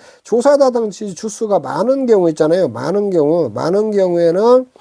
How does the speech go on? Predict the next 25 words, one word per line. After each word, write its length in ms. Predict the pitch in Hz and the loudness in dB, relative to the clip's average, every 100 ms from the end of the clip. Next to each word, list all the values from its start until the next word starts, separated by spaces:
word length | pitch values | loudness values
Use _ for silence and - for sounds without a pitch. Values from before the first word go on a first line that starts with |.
| - - _ | -20 -20 _
보험 380 | 202 269 302 | 4 4 4
가입 220 | 277 247 240 | 2 2 2
금액 340 | 214 214 196 | 0 0 -2
가입 300 | - 196 233 | -4 -4 -4
당시 280 | 220 185 175 | -4 -4 -8
주수래. 440 | 147 160 156 139 | -10 -8 -4 -4
저, 160 | 120 143 | -2 -4
그 340 | 135 143 131 120 | -2 0 -2 0
계약 240 | 196 214 | -2 0
변경 220 | 214 196 | -2 -2
같은 240 | 160 139 131 | -2 -2 0
거 80 | |
없으니까 460 | 139 - 170 139 110 | 0 0 -6 -4 -6
그대로 340 | - 196 208 | -4 -2 0
가요. 300 | 147 120 113 | -2 -2 -4
그대로 300 | 90 156 165 | -6 -2 -2
가고 360 | 143 143 160 208 - - - | 0 -2 0 0 -2 -16 -16
피해율 560 | - 359 381 370 349 302 | -4 2 4 4 4 2
산출할 520 | - 269 - 247 202 | 0 -4 -2 -2 -2
때는 480 | 185 165 185 175 123 | 0 2 4 2 2
여기 280 | 151 175 170 | 0 0 -2
분모에다가 840 | - 190 220 208 196 165 135 131 | -4 -8 -2 0 0 0 0 -2
실제 320 | 127 285 277 269 | -2 -4 0 2
결과 240 | 233 190 | 2 2
주-, 120 | 156 | -2